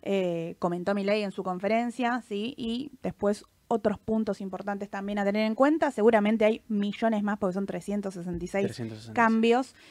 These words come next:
Speaker 1: eh, a mirar cada uno. Pero bueno, ya están hablándose, por ejemplo, ayer habló Sturzenegger de que está de acuerdo, ¿no? Eh, bueno, es parte del equipo, lógicamente está, está de acuerdo con el D N U.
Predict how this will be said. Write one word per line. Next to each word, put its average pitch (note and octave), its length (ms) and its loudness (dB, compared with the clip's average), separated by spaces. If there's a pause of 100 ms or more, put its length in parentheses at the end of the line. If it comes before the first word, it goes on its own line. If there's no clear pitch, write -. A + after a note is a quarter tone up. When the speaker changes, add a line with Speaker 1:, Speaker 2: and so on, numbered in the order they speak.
(180)
Speaker 1:
eh, F3+ 720 -4 (100)
a G#3+ 100 0
mirar G#3 480 2
cada G#3 280 4
uno. C4 300 2 (300)
Pero D4+ 180 6
bueno, C#4+ 200 4
ya E4+ 160 2
están E4+ 240 2
hablándose, C4+ 640 4
por F#3+ 120 -2
ejemplo, C4 360 2
ayer A3+ 260 0 (260)
habló G#3+ 280 4
Sturzenegger A3+ 720 4
de G3 100 0
que G3 60 -4
está G#3+ 180 0
de A3 60 4
acuerdo, A3 600 4
¿no? B3+ 220 4 (300)
Eh, F#3+ 260 2
bueno, G3 180 2
es F3 80 -4
parte G3+ 240 0
del F#3+ 140 0
equipo, G#3+ 480 -2
lógicamente G3+ 680 -2
está, F#3+ 380 0
está G3 260 -4
de G3 80 2
acuerdo G#3 460 2
con G3+ 100 -2
el G#3 140 0
D A3 80 2
N A#3 160 0
U. D4 180 2